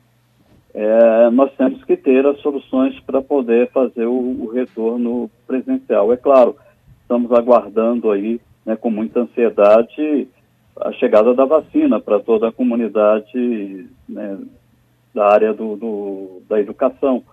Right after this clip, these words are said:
sobretudo no nosso caso da, do ensino superior. Mas nós montamos, né, com, com a colaboração do, do, do,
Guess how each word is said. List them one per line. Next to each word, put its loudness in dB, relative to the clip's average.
sobretudo -10
no -4
nosso -4
caso -2
da, -2
do -8
ensino -6
superior. -4
Mas 2
nós 2
montamos, 0
né, 0
com, -6
com -6
a -10
colaboração 2
do, -2
do, -6
do, -8